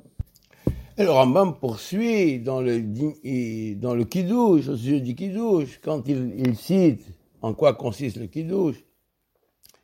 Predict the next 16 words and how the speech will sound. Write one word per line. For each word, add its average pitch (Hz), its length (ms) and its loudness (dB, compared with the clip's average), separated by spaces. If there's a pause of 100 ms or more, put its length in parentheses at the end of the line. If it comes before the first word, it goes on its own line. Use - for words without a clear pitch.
(240)
et 104 120 0
il 117 80 2
dit, 175 140 2
Ve'ikar 156 380 6
ha-Kiddush 196 420 4
balayla. 175 600 2 (680)
L'essentiel 175 540 2
du 180 100 -2
Kiddush, 185 360 2
c'est 175 140 0
le 170 120 2
soir. 143 580 -2 (1800)
Im 120 140 2
lo 202 100 10
Kiddush 202 360 4
balayla. 156 680 6